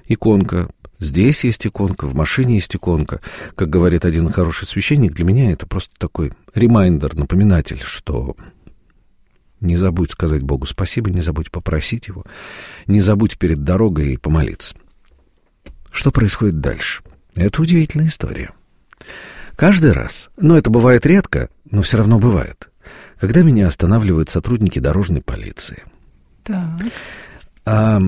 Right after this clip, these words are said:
Speaker 1: обычно же тебя останавливают не для того, чтобы сказать тебе, какой ты молодец, <laughs> что у тебя хорошая машина, у тебя красавица жена, и ты сам молодец. Нет, они останавливают тебя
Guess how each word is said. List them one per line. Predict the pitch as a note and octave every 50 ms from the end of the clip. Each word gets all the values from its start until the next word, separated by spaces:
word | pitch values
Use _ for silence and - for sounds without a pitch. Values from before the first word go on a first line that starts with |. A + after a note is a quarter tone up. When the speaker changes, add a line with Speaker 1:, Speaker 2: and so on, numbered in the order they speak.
| - - _ - _ _ _
Speaker 1:
обычно | - G#2+ A#2 C#3 D#3+ - - - C3+ A#2+
же | G#2 G#2 A2+ A2+ A2 G#2+ E2 - - - - - C3 A2+
тебя | - A#2 C3+ B2+
останавливают | A2+ G#2 - - B2 B2+ B2+ A#2+ A2 A2+ A2 A2+ - G#2+
не | A2+ G#2+
для | G#2+ B2
того, | - D#3+ G3
чтобы | A3+ - - F#2+ -
сказать | - - A#2 G2+ A2 G2+ -
тебе, | - - D#2+ F2+
какой | - F2+ - - A3 -
ты | - D3+
молодец, | C3+ B2 G2 E2+ D#2 - B1 - - - - - - - - - - -
<laughs> | F3+ F3+ F#3 A#3+ A#3+ G#3 B3 D#4+ B3+ C4+ C4 - G4 E4 B3
что | - G4+ F4+ C3 B2 A#2+ A#2 A2+ A2 G#2 G2+ - - _
у | - -
тебя | - B2 C#3 C#3+ A#2
хорошая | - C#3 C#3 C#3+ B2 - - G#2+
машина, | F#2+ G#2+ G2+ - - E3+ E3+ D3+ B2+
у | G2+
тебя | - F#2 F#2 F#2+
красавица | - - G2 F2+ - - F#2+ E2 D#2 - - F2+
жена, | D#2 C#2 E2 G2 G#2+ G#2 -
и | - - A#2
ты | G2+ - G#2
сам | F2 - A2+ G#2 G2
молодец. | G2+ F#2+ F2+ F2 E2 C2 B1 A1+ - - - - _ -
Нет, | G2+ F#2 D#2+ B1 - - - -
они | - F#2 G2 A#2+
останавливают | A2+ - - G#2 G2 B2 G#2+ G2 F#2 E2+ D#2+ D#2+ D2 -
тебя | - - F2 C3 D#3 F3